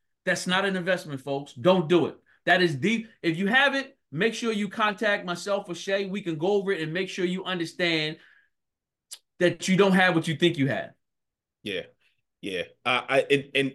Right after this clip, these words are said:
Speaker 2: and I'm not a financial advisor. So if you contact me, I'm gonna pass you off to him. Okay. Just to, just to let y'all know that. But,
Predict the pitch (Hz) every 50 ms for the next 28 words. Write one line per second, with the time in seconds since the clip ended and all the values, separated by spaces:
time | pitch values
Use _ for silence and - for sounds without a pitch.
0 | - 131 131 135 131 135 151 165 151 147 151 - 165 147 143 143 147 143 160 139
1 | 127 120 120 117 113 117 117 - - 139 117 - 127 - - 151 147 143 - -
2 | 147 135 143 143 139 127 120 117 113 110 - 139 117 - - 123 - 110 - -
3 | - 107 90 - _ _ - 107 - 143 - 127 127 - - - - _ _ 151
4 | 170 165 175 160 151 175 165 - 180 175 170 165 - 170 156 156 156 147 139 -
5 | 170 147 135 - -